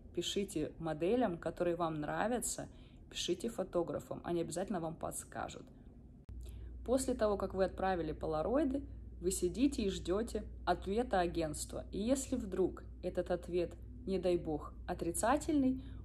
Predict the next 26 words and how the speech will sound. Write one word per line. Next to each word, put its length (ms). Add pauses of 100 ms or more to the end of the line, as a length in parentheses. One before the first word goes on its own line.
пожалуйста, 520
не 120
расстраивайтесь. 800
Если 240
агентство 460
вам 160
написало 600
имейл 380 (320)
со 160
словами, 460
что 200
они 140
не 140
готовы 500 (540)
с 140
вами 360 (120)
на 120
сегодняшний 640
день 220
работать, 560 (540)
не 80
расстраивайтесь, 720
получайте 640
лайфхак 500
от 160
Лизочки. 580